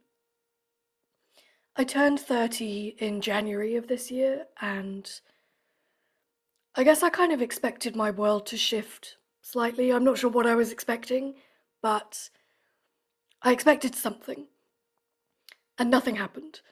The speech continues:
And the way I've described this year of being thirty is I have felt like this tidal wave is waiting.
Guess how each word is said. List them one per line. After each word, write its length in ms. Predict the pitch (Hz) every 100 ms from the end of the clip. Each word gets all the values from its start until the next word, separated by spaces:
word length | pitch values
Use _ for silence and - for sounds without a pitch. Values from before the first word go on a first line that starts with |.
| _ _ _ _ _ _ _ -
And 240 | 240 233
the 80 | 240
way 180 | 277 285
I've 100 | 277
described 760 | 254 - 233 220 214 202 - - _ _ _ _ _ _
this 180 | 254 254
year 400 | 220 220 208 220
of 120 | 196
being 280 | 240 240 240
thirty 640 | - 196 190 220 240 254 -
is 500 | 247 262 254 - - _ _ _ _ _ _ _ _
I 100 | 247
have 160 | 254 269
felt 540 | - 220 208 - - _ _ _ _ -
like 240 | 220 -
this 180 | 247 233
tidal 400 | - 262 240 220
wave 440 | 196 202 233 247 -
is 160 | 226 190
waiting. 580 | 196 220 220 247 254